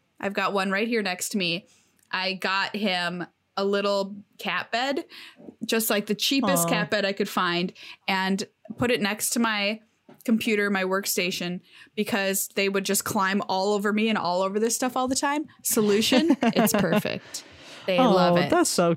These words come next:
Speaker 2: cute.
Speaker 1: They love it. So he's using it right now. I tweeted
Speaker 2: Yeah.
Speaker 1: out a picture of these cats in this bed, by the way. Oh, and it's on our Instagram,
Speaker 2: <laughs>
Speaker 1: too.
Speaker 2: These cats.
Speaker 1: These cats, though. My two boys. They're so,
Speaker 2: Yeah.
Speaker 1: they're so good. They're helping out. They know something's weird.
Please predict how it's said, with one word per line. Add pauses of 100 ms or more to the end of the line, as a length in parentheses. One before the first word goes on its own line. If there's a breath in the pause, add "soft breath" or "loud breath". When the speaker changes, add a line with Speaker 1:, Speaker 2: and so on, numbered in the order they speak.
Speaker 2:
cute.
Speaker 1:
They
love
it.
So
he's
using
it
right
now. (420 loud breath)
I
tweeted
Speaker 2:
Yeah.
Speaker 1:
out
a
picture
of
these
cats (200 loud breath)
in
this
bed,
by
the
way.
Oh,
and
it's
on
our
Instagram,
Speaker 2:
<laughs>
Speaker 1:
too. (320 loud breath)
Speaker 2:
These
cats.
Speaker 1:
These
cats,
though. (260)
My
two
boys.
They're
so,
Speaker 2:
Yeah.
Speaker 1:
they're
so
good.
They're
helping
out.
They
know
something's
weird.